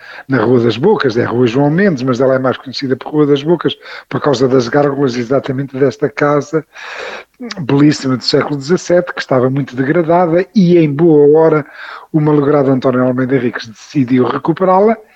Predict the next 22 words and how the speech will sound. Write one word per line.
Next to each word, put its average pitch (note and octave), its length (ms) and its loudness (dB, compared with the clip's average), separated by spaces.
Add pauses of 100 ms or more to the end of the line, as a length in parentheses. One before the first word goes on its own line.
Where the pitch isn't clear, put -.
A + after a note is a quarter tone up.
(180)
e A#3+ 220 4 (580)
vocacioná-la C#3 1040 0 (320)
para C#3 280 2
a C#3 40 2
instalação F3+ 560 0
de A3+ 60 2
uma B3 260 2
unidade C#3+ 440 2
de - 80 -16
saúde D#3+ 180 0
familiar F#3+ 760 0 (480)
que A3+ 380 2
irá D#3+ 320 4
servir D3+ 760 0 (340)
dezoito C#3 560 0
mil C3+ 200 2
utentes, C3+ 720 -2
dezoito G#2+ 440 -10
mil A2 140 -10
utentes, A#2 500 -8
dezoito B2 360 -8
mil A#2 220 -14